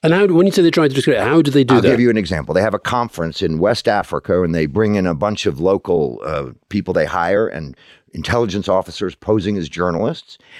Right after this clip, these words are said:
Speaker 2: And they have a meeting in which it says, "Dengue fever was started by U S, uh, healthcare." And then they get one little story in one little newspaper or one little radio report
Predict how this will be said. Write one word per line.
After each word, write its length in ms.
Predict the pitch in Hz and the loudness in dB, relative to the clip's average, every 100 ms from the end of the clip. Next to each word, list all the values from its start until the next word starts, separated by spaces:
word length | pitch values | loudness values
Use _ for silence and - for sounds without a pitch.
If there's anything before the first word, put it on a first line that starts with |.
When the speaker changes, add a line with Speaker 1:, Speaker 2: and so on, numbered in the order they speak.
| - | -10
Speaker 2:
And 160 | - 98 | -2 0
they 40 | |
have 120 | 101 101 | 0 2
a 40 | |
meeting 420 | 104 139 131 110 | 2 4 2 0
in 100 | 104 | -2
which 220 | 107 107 | -2 -4
it 100 | - | -8
says, 400 | - 120 113 90 - _ | -4 2 2 2 -8 _
"Dengue 480 | - 135 170 151 160 | -4 0 0 0 -4
fever 440 | - 151 151 117 | -4 0 2 2
was 160 | 104 95 | 2 0
started 400 | - 120 117 104 | 0 2 2 0
by 100 | 98 | 2
U 280 | 95 120 135 | 2 4 4
S, 280 | 123 - - _ _ _ _ | 2 -4 -14 _ _ _ _
uh, 200 | 95 92 | -2 0
healthcare." 420 | 110 104 - 87 | 0 -2 0 0
And 80 | 90 | 2
then 80 | 120 | 2
they 80 | |
get 180 | 120 113 | 2 0
one 200 | 117 143 | 2 2
little 200 | 156 135 | 2 2
story 520 | 117 - 120 117 113 | 0 0 2 4 4
in 100 | 101 | 2
one 160 | 104 107 | 0 0
little 160 | 101 92 | -2 -2
newspaper 580 | 90 - - - - _ _ _ _ | -4 -4 -10 -12 -20 _ _ _ _
or 120 | 92 | 0
one 220 | 90 107 | 2 2
little 300 | 113 113 107 | 2 4 2
radio 420 | 85 113 143 117 92 | 2 2 2 4 2
report 460 | 76 - - - | 0 -4 -8 -8